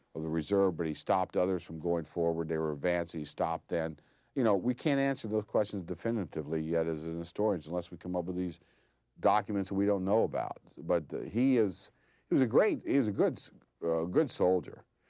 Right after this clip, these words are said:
uh, bull of a man. Uh, and, uh, but this is the controversy in Confederate history. This is the, Lee Longstreet at Gettysburg is probably the single most,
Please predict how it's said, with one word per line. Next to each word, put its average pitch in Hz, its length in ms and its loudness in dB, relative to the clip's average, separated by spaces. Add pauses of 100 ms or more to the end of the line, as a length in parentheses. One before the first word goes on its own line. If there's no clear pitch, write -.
(240)
uh, 71 520 0
bull 123 280 2
of 82 80 -6
a 69 60 -10
man. 65 420 -12 (140)
Uh, 65 260 -6 (440)
and, 82 400 -2
uh, 76 260 -2
but 82 160 -2
this 110 220 -2
is 90 100 -6
the 80 80 -8
controversy 65 720 -8 (180)
in 69 80 -10
Confederate 92 440 -2
history. 87 300 -2
This 90 300 -6
is 71 160 -8
the, 71 100 -12 (260)
Lee 113 200 2
Longstreet 92 540 0
at 73 100 -4
Gettysburg 76 460 -2
is 69 80 -10
probably 76 380 -4
the 78 160 -4
single 76 360 -8
most, 69 360 -12